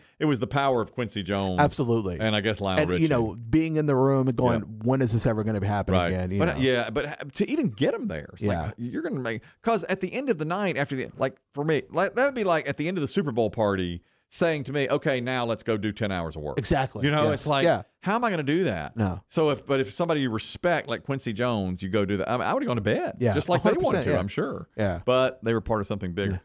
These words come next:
Speaker 1: What's your number one thing you wanna do, talent you wish you had?
Speaker 2: Skateboarding.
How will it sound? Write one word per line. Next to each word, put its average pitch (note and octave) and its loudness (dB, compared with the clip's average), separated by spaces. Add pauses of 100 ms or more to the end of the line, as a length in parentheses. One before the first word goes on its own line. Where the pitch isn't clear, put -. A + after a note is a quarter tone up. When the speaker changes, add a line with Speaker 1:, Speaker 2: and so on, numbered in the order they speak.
(140)
Speaker 1:
What's F#3+ -2
your F#3+ 4
number F#3+ 0
one F#3 2
thing F3+ 0
you E3 0
wanna E3+ 0
do, D#3+ 2
talent D#3 0
you D3+ -2
wish D#3+ -2
you C#3+ 2
had? A2 0
Speaker 2:
Skateboarding. G#2 2